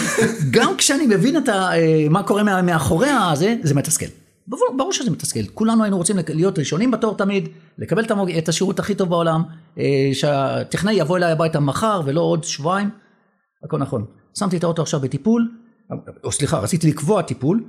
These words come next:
Speaker 2: אמרו לי, "אנחנו עכשיו", זה היה באוקטובר, "בעשרים בנובמבר ייקחו לך את האוטו לטיפול." אמרתי, "אנחנו באוקטובר." "כן, זה, זה כלום, זה מוסך." מה, מה, אני, יש לי אוטו ליסינג, מאוד פשוט, רציתי לשים אותו לטיפול שוטף,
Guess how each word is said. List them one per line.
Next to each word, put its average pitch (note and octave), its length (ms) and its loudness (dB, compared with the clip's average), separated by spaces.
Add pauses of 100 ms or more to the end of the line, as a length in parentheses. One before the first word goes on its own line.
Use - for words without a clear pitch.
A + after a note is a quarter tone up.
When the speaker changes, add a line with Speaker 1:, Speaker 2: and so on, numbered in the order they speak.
(320)
Speaker 2:
אמרו D3+ 120 -2
לי, E3+ 120 0
"אנחנו D#3+ 260 0
עכשיו", C3 280 -2
זה B2 60 -2
היה B2+ 80 0
באוקטובר, A3 520 0 (460)
"בעשרים D3 420 2
בנובמבר F#3 640 2 (160)
ייקחו A#2+ 220 -4
לך D#3 120 0
את C#3 80 -2
האוטו C3+ 200 -2
לטיפול." A2 400 -6 (600)
אמרתי, B2+ 240 -4
"אנחנו A#2 200 -2
באוקטובר." G#2+ 360 -4 (1200)
"כן, D#4 100 -2 (540)
זה, - 80 -12 (460)
זה - 60 -8
כלום, A3 240 -2
זה - 80 -2
מוסך." - 360 -4 (480)
מה, E3+ 220 -4
מה, E3 100 -4 (160)
אני, - 80 -12 (200)
יש C#3+ 120 -8
לי A2+ 60 -4
אוטו G#2 200 -8
ליסינג, C4 360 -2
מאוד C3 180 -4
פשוט, - 280 -6
רציתי E3 280 -6
לשים E3 180 -2
אותו D#3 160 -2
לטיפול B2+ 340 -4
שוטף, A#3+ 340 -4